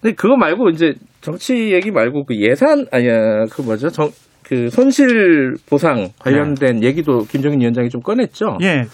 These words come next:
Speaker 3: 뭐 결론부터 좀 말씀을 드리면요.
Speaker 1: 네.
Speaker 3: 원칙적으로는 찬성 입장입니다.
Speaker 1: 원칙적으로는 찬성한다.
Speaker 3: 예, 다만 선거에는 영향을 미치지 않도록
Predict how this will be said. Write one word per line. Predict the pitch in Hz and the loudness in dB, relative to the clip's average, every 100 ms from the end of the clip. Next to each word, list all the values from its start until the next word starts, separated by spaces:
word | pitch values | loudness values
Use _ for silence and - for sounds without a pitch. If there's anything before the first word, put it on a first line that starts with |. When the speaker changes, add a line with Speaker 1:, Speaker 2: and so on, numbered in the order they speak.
| - - | -16 -4
Speaker 3:
뭐 | 220 | 0
결론부터 | 196 247 254 262 | 4 4 4 2
좀 | 233 | 2
말씀을 | 190 156 240 226 | 0 2 2 2
드리면요. | 156 185 175 208 233 135 | 0 -2 -2 0 0 0
Speaker 1:
네. | 123 | 4
Speaker 3:
원칙적으로는 | 180 285 - 277 156 | 4 2 2 2 2
찬성 | - 302 311 | 2 2 4
입장입니다. | 214 185 143 113 123 123 101 | 4 0 -4 -4 -6 -8 -6
Speaker 1:
원칙적으로는 | 127 120 - 147 185 | -6 -4 -2 0 2
찬성한다. | 190 175 175 151 | 2 2 4 2
Speaker 3:
예, | 107 151 | 2 0
다만 | 165 196 | 2 0
선거에는 | 196 302 330 320 285 | 2 2 4 4 6
영향을 | 214 175 190 | 4 2 0
미치지 | 156 - - 180 202 | -2 -8 -12 -4 -2
않도록 | 139 131 240 226 147 | -2 0 0 2 0